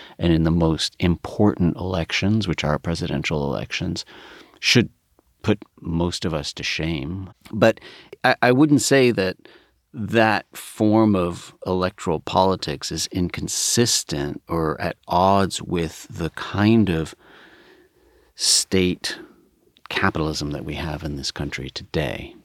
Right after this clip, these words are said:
But I think that both should make us wonder what's wrong with the situation.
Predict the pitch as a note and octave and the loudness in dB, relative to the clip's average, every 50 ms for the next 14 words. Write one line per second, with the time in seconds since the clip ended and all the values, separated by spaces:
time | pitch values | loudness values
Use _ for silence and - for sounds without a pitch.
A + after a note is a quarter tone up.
0 | _ - - - - - _ _ - A2 A#2 G#2+ D3 F3 E3+ C3 - D#2+ D#2+ E2+ | _ -20 -20 -20 -20 -20 _ _ 4 4 4 6 6 6 6 4 2 0 0 2
1 | F#2 F#2 A2 B2 A2+ E2+ B2+ - - - - - _ _ _ _ _ _ _ - | 4 6 6 6 4 4 0 -2 -6 -12 -16 -20 _ _ _ _ _ _ _ -8
2 | - - - G2+ E2+ - F#2 F#2 F#2 F2+ E2+ - E2+ D#2+ D2+ - - - - D#2+ | -6 0 0 0 2 4 2 4 4 2 0 -2 -4 -4 -4 -4 -6 -8 -8 -8
3 | E2+ E2+ F2 G2 A#2 A2+ G#2 E2 - - - D#2+ F#2+ G2+ F2 - - _ _ _ | -4 0 4 6 6 6 4 4 0 -4 -6 -6 -6 -6 -8 -10 -16 _ _ _
4 | _ _ _ _ _ _ _ _ _ _ _ F2+ E2 F#2 F#2 F#2 F#2+ - - - | _ _ _ _ _ _ _ _ _ _ _ -6 -2 2 2 2 2 0 -2 -4
5 | C#2+ D2+ E2 F#2+ A#2 A2 E2+ - - - D2 D2+ - - - D#2+ - - D#2 - | -2 0 2 2 2 0 0 -2 -6 -8 -8 -10 -10 -6 -6 -6 -6 -4 -2 -2
6 | - - - - D2+ D2 D2+ E2+ F2 - - - - E2+ E2+ | -2 -2 -2 -4 -2 -2 -2 -2 -2 -4 -6 -6 -8 -10 -14